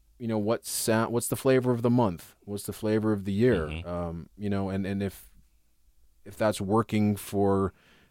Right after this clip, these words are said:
Speaker 1: this film, then it must work for our movie.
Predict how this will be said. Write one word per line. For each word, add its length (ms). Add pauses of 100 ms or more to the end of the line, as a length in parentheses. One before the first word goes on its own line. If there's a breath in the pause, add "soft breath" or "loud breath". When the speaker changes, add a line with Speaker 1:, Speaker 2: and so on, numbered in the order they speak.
(100)
Speaker 1:
this 380
film, 580
then 460
it 220 (120)
must 480
work 280
for 280
our 180
movie. 460